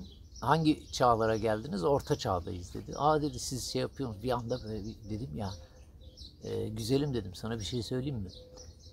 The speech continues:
İki tane dedim hayranı olduğum bölüm var. İşte dil, tarih, coğrafya ya da filoloji. E, çok dilli bölüm, bölümler. O orayı okuyanlar. E, bir de felsefe. Dedim, "İkisine hayranlığım var benim."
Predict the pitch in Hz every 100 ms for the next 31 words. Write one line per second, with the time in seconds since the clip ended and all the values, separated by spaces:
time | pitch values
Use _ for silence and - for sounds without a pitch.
0 | - - - - 151 139 131 127 139 113
1 | 117 117 120 123 131 123 104 123 143 -
2 | 87 104 120 135 110 113 - - - -
3 | 101 117 107 - 110 110 - 113 113 113
4 | - 101 107 - - 98 98 - 107 110
5 | 113 107 117 123 - - - - - -
6 | - - - - - - 98 92 - 123
7 | - - 120 104 101 - 104 98 92 107
8 | - 107 101 90 95 123 - - - -
9 | 110 104 107 95 87 - 92 90 123 147
10 | - - - - - - - 104 104 95
11 | 98 98 98 98 - - 110 127 110 117
12 | 117 113 - 120 117 135 165 - - -
13 | 120 127 156 - - 123 123 117 110 104
14 | 98 98 95 98 95 95 117